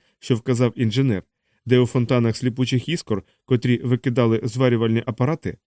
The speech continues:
великі брили розм'якшувалися в полум'ї дуги,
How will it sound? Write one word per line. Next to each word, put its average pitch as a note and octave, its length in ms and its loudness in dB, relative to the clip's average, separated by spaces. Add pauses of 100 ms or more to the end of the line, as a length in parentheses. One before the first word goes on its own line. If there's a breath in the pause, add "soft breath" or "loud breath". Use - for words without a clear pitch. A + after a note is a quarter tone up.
(280)
великі B2 440 2
брили A#2+ 360 2
розм'якшувалися B2 800 2
в A2+ 40 -6
полум'ї A#2+ 400 2
дуги, A#2+ 300 2